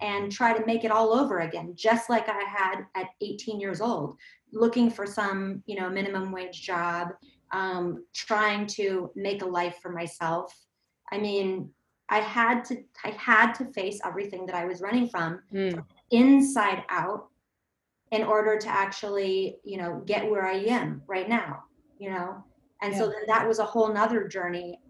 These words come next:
Speaker 1: of of really doing the deep work, of doing the deep work and going to, for me, it was somatic therapy and moving my body and building my confidence through my actions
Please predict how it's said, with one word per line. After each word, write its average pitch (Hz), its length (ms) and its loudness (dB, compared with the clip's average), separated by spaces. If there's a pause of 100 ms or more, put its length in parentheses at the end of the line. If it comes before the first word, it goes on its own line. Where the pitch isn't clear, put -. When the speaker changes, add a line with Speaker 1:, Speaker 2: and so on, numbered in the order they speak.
Speaker 1:
of 180 320 -6 (720)
of 208 160 4
really 240 240 6
doing 262 340 8
the 196 140 6 (140)
deep 233 180 4
work, 214 580 -2 (1040)
of 196 120 -8
doing 247 320 6
the 214 140 0
deep 233 300 0
work 214 380 0 (440)
and 196 460 -2
going 233 400 4
to, 202 580 2
for 196 100 -6
me, 196 180 -2
it 214 60 2
was 185 140 -4
somatic 185 500 -2
therapy 180 720 -4
and 185 320 -4
moving 233 360 4
my 185 180 -2 (100)
body 180 520 0
and 185 240 -10
building 233 400 4
my 185 120 0
confidence 185 680 -8
through 185 140 -8
my 180 140 -4
actions 170 640 -8